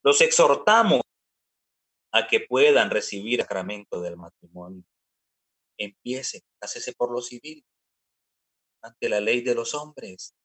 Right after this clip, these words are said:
y luego dentro de la iglesia, y en la iglesia, y por la iglesia, porque de eso se trata, agradar a Dios, y aprender a hacer las cosas de la mejor manera, porque hay personas que tienen hasta doctorados, tienen máster, y sabe, viven como, como lo dice el cardenal, como animalitos,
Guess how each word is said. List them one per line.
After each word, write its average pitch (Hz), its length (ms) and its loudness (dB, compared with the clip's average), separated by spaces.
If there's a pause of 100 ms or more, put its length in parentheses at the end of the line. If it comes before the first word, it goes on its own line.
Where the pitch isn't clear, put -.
(720)
y 104 100 -6
luego 127 460 0 (340)
dentro 139 400 0
de 104 120 2
la 95 100 0
iglesia, 95 340 -8 (120)
y 117 120 0
en 131 120 0
la 98 100 2
iglesia, 104 500 -4 (160)
y 110 100 -10 (100)
por 180 220 6
la 127 120 6
iglesia, 98 420 0 (960)
porque 117 300 6
de 104 100 8
eso 117 160 2
se 101 160 0
trata, 90 340 2
agradar 104 440 6
a 107 80 6
Dios, 113 340 4
y 135 60 8
aprender 135 360 4
a 156 60 6
hacer 151 180 4
las 143 160 6
cosas 143 220 8
de 127 40 6
la 131 40 0
mejor 139 240 4
manera, 156 320 6
porque 139 220 6
hay 160 80 6
personas 170 300 6
que 175 40 4
tienen 175 140 2
hasta 170 160 4
doctorados, 156 760 6 (240)
tienen 165 300 4
máster, 185 300 6
y 131 60 4
sabe, 147 380 4 (360)
viven 139 260 6
como, 135 340 6
como 131 200 2
lo 127 80 6
dice 139 160 2
el 131 100 -4
cardenal, 139 300 2
como 143 200 2
animalitos, 135 720 2